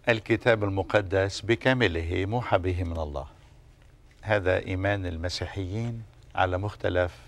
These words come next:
كنائسهم، ولكن جميعنا نؤمن أن الكتاب المقدس العهد القديم وحده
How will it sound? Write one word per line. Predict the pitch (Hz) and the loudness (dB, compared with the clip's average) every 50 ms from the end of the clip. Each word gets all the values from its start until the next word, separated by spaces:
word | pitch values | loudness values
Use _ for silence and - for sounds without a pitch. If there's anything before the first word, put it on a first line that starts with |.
| - - - | -20 -10 -6
كنائسهم، | - 90 87 92 - - - - - 78 - - - - - - - - - - - - - - - - - - - - - - - - - - - - - - - - - - - - - - - - - - - | -4 -4 -4 -4 -6 -6 -8 -8 -8 -10 -12 -12 -16 -18 -20 -20 -20 -20 -20 -20 -20 -20 -20 -20 -20 -20 -20 -20 -20 -20 -20 -20 -20 -20 -20 -20 -20 -20 -20 -20 -20 -20 -20 -20 -20 -18 -18 -18 -20 -20 -18 -6 0
ولكن | 98 95 95 95 117 127 123 - - 107 98 | 2 4 6 6 6 4 4 2 -2 -2 -2
جميعنا | 90 87 104 95 104 120 135 139 127 120 113 104 98 95 | 0 2 2 2 4 4 4 4 4 4 4 4 4 2
نؤمن | 90 90 92 92 82 82 80 80 80 78 90 107 - - - - - - - - - - - - - - - - | 2 0 -2 -2 -4 -4 -4 -4 -6 -8 -10 -12 -16 -18 -20 -20 -20 -20 -20 -20 -20 -20 -20 -20 -20 -6 0 2
أن | 110 104 98 95 | 2 2 4 2
الكتاب | 90 85 - - - - 92 - - 117 113 101 95 | 2 0 0 -4 -4 -4 -2 2 4 4 4 4 2
المقدس | 90 87 87 85 - - 104 98 85 82 85 82 - - 87 | -2 -2 -2 -2 0 2 2 2 2 0 -4 -4 -4 -6 -6
العهد | 87 85 80 92 113 117 107 104 95 92 | -2 2 4 4 4 4 0 -2 -2 -2
القديم | 92 85 80 - - 85 82 80 85 80 78 82 82 82 87 | -2 -2 -4 -4 -4 -4 -4 -4 -4 -6 -6 -6 -8 -8 -6
وحده | 90 98 113 113 - - 95 92 104 101 98 104 101 101 104 | -4 -2 -2 -2 -2 -2 -2 0 0 0 2 0 -2 -2 -4